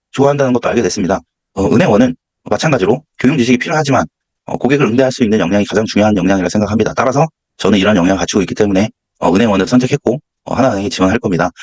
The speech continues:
라고 제시를 해주셔야 돼요. 물론 이거는, 어, 금융권 직-, 직접 경험, 업무 직접 경험을 한 거보다는 약해요. 하지만, 어, 오히려 진짜 대학생 입장에서 담백한 자소서가 될 수도 있기 때문에, 어, 내가, 어,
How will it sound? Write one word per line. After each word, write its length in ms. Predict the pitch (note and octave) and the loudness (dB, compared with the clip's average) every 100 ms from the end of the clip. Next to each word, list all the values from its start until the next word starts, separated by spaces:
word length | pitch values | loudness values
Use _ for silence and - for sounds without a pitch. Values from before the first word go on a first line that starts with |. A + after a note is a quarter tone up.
| - | -6
라고 260 | - C3 C#3 | 0 2 2
제시를 420 | A#2+ B2 A#2+ B2+ | 2 2 2 2
해주셔야 240 | D3 C3+ | 2 0
돼요. 160 | G2 E2 | 2 0
물론 240 | F#2+ A#2+ | 2 2
이거는, 300 | F#2 F#2 A#2 D3 - - _ | 2 0 -2 -6 -16 -20 _
어, 180 | F2+ F2+ | -2 0
금융권 340 | A2+ B2+ B2+ | 0 2 2
직-, 260 | A#2 A#2+ B2 - | 2 2 0 -2
직접 260 | - - - | -14 -6 -4
경험, 300 | A2+ G#2+ E2 - | 0 -2 -2 -4
업무 220 | G2 C3+ | 0 0
직접 220 | A#2 C3 | 0 -2
경험을 360 | B2+ A#2+ A2+ G#2+ | 0 2 2 0
한 200 | C#3+ F3 | -2 0
거보다는 440 | E3 A2 G2+ G#2+ | 0 0 0 -2
약해요. 380 | - - F#2+ D#2+ - _ _ _ _ | -2 -2 -2 -2 -6 _ _ _ _
하지만, 380 | - C#3 C#3 F#3+ - _ _ - _ _ - _ | -2 0 2 -2 -8 _ _ -20 _ _ -20 _
어, 160 | - - _ | -6 -6 _
오히려 300 | A2 D3 C#3+ - _ _ | 0 0 -2 -4 _ _
진짜 240 | - A2+ C3+ | -10 -4 -2
대학생 300 | B2 E3+ C#3+ | -2 -2 -4
입장에서 440 | G#2+ A2 F2 F2 - - _ | -2 -4 -2 -4 -6 -20 _
담백한 360 | - B2+ D3+ | -4 -2 0
자소서가 300 | D3 A2 A#2 | 0 0 0
될 140 | A2+ - | 0 0
수도 140 | - | 0
있기 120 | G2 | 0
때문에, 360 | - A2+ G2+ - - - | -2 -2 -2 -4 -10 -8
어, 140 | - F2 | -2 0
내가, 300 | A2+ C#3 D3+ - _ _ _ | 2 0 0 -6 _ _ _
어, 300 | - - G1+ | -4 -2 -2